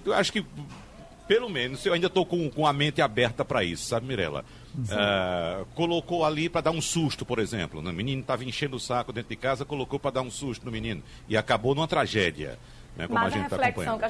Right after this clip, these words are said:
Speaker 3: gente tem que fazer é o seguinte: e se fosse um coleguinha da filha dela?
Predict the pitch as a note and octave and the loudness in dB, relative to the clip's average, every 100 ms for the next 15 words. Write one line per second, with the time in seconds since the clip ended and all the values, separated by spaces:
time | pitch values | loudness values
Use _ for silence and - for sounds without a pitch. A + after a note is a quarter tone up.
0 | A3+ G#3 A3+ A3+ A#3 A#3+ B3+ D4 A#3 A3 | -2 -4 -4 0 0 0 -4 -6 -6 -6
1 | D4 E4+ C#4+ C4+ C4+ C#4 C4+ B3+ B3 A#3+ | -8 -8 -6 -6 -6 -4 0 0 -2 -4
2 | A#3 B3 B3+ A#3 A3+ F#3+ | -4 -6 -4 -4 -2 -2